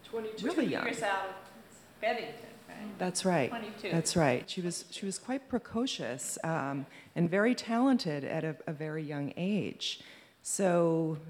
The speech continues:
Speaker 2: you know, Miro, Gorky, Kandinsky, of course, all those figures were important to her, but also people like de-, you know, she was l-,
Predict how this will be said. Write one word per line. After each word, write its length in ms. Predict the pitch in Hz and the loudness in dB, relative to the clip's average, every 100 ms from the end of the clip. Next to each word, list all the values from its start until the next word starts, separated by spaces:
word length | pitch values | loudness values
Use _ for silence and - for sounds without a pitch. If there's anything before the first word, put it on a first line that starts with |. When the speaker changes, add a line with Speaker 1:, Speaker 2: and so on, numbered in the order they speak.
| 180 | -6
Speaker 2:
you 80 | 160 | -2
know, 60 | |
Miro, 720 | 147 151 143 147 143 147 147 143 | 0 0 0 -2 0 -2 -4 -2
Gorky, 720 | 147 151 147 156 143 139 143 - - _ 160 | 0 0 -2 -6 -4 -4 -4 -10 -20 _ -6
Kandinsky, 800 | 143 143 147 - - 147 143 139 | -2 0 0 -2 -4 -4 -2 -4
of 80 | |
course, 260 | - 151 143 | 2 2 4
all 120 | 165 | 4
those 200 | 175 185 | 6 4
figures 420 | - 170 151 147 | 4 2 2 2
were 100 | 143 | 2
important 420 | 139 131 135 131 135 | 2 2 2 0 -2
to 80 | |
her, 240 | 135 139 131 | -6 -6 -6
but 120 | 131 | -4
also 460 | - 139 - 147 139 | -4 -2 2 2 4
people 320 | - 151 139 | 4 2 -2
like 240 | 123 123 | -4 -6
de-, 80 | - - - | -12 -12 0
you 120 | 208 | 2
know, 100 | 113 | 4
she 100 | - | 0
was 160 | 143 | -2
l-, 80 | 139 | -6